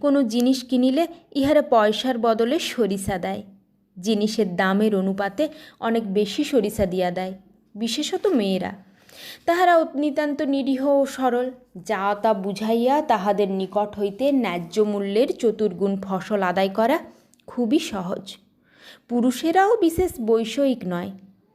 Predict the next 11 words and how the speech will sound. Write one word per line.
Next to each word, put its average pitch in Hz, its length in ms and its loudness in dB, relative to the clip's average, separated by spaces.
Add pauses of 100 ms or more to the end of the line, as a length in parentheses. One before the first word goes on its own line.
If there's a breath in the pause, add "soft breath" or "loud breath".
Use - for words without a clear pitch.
তাহারা 208 300 2
বিলাতি 202 400 0
সিগারেট 208 580 0
কেনে, 254 420 4 (280 loud breath)
জুতা 220 320 0
জামা 240 320 2
কেনে, 262 420 0 (240)
ফসলের 196 460 -6 (100)
টাকা 196 300 -4
ঘরে 190 380 0
আসিলে 247 460 0